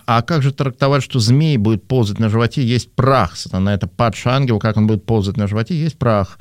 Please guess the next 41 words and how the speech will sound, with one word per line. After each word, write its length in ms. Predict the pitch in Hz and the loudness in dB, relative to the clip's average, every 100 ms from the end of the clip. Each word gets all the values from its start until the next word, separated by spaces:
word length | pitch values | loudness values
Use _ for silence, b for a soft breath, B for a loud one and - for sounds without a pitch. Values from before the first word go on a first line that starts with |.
| B B B B - | B B B B 2
И 80 | |
еще 440 | 175 185 - - 156 | 4 4 2 0 0
у 40 | |
пророков, 460 | 120 143 170 156 135 | 2 0 -2 -4 -2
кажется, 360 | 147 123 - | -2 -2 -2
об-, 300 | 127 127 117 - | -4 -4 -8 -6
у 160 | 131 131 | 0 0
Исаии 320 | - 185 165 | 0 0 0
говорится 400 | 120 135 139 147 | 0 0 0 -2
о 20 | |
пророчестве, 720 | 131 143 135 160 156 147 - 127 | 0 2 2 0 -2 -4 -4 -4
где 180 | 117 | 0
лев 200 | 123 151 | 0 0
будет 220 | 123 123 - | 0 -2 0
есть 280 | 120 95 | -2 -2
траву, 340 | - 120 143 175 | 0 -2 0 0
и 40 | |
ребенок 440 | 139 113 127 120 117 | 2 2 0 -2 -2
играть 340 | 120 113 - | -2 -2 -4
у 80 | 123 | 0
норы 220 | 110 117 | 2 2
аспида 460 | 117 147 151 147 123 | 0 -2 -2 0 0
и 60 | |
так 200 | 120 120 | 0 -2
далее. 300 | 117 113 92 | 0 0 0
Стало 240 | 95 120 123 | -2 -2 0
быть, 180 | 120 135 | -2 -2
речь 240 | 131 123 | -2 0
идет 200 | 127 120 | 0 2
не 100 | 123 | 2
о 60 | 127 | 2
льве, 260 | 139 190 | 2 2
раз 180 | 139 107 | 2 0
он 60 | 107 | 0
ест 260 | 104 - | 0 -2
траву. 360 | - 95 87 76 B B B B B 113 | -4 -4 -2 -6 B B B B B -2
Значит, 260 | 127 - | -2 0
это 80 | 135 | 0
будет 180 | 139 127 | 0 0
корова 360 | 139 151 180 147 | 0 2 2 0
какая-то. 640 | 131 - 101 82 - | -2 -2 -2 -2 -6